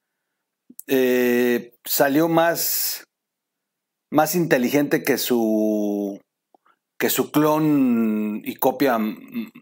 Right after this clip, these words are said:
este, barata, Patito. Fíjense que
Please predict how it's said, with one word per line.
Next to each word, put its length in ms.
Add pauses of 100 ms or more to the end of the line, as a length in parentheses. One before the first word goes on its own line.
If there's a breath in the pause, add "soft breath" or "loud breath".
este, 880 (180)
barata, 800
Patito. 680 (960 loud breath)
Fíjense 380
que 480